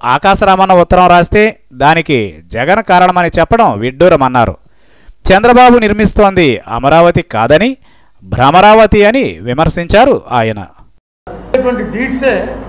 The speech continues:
Speaker 2: ఆయన తరఫున మాట్లాడతాయి. ఇంత మాట్లాడక్కర్లేదు, ఇంత ప్రచారం అక్కర్లే.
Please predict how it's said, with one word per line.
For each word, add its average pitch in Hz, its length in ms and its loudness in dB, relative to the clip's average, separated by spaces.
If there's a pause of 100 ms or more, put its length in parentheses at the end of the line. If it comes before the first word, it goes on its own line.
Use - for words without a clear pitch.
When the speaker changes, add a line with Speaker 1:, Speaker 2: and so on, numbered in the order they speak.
Speaker 2:
ఆయన 214 200 -6
తరఫున 233 260 -8
మాట్లాడతాయి. 226 440 -6 (280)
ఇంత 180 140 -12
మాట్లాడక్కర్లేదు, 233 720 -8
ఇంత 262 100 -14
ప్రచారం 214 300 -10
అక్కర్లే. 196 280 -12